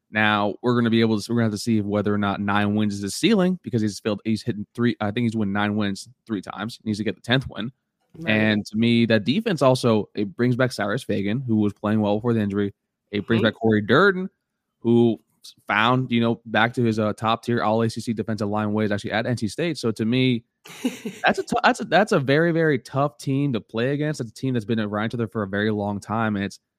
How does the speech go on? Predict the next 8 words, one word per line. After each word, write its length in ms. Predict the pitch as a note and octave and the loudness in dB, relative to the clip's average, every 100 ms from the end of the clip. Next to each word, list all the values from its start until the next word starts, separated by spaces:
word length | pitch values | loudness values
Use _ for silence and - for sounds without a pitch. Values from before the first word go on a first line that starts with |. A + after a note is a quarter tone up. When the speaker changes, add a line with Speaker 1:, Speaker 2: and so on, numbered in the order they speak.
| _ _ | _ _
Speaker 1:
I 100 | A2 | -4
think 260 | - G3+ G#3+ | -2 -4 0
their 100 | D3+ | 2
returning 460 | B2+ - A#2+ C3 | 2 0 -2 0
production 480 | B2+ G#2 G#2 A#2 A#2 | -2 -2 -2 -2 -4
also 280 | G#2+ G#2+ G#2+ | -4 -2 -2
is, 100 | G#2 | -2
like, 160 | G2+ | -4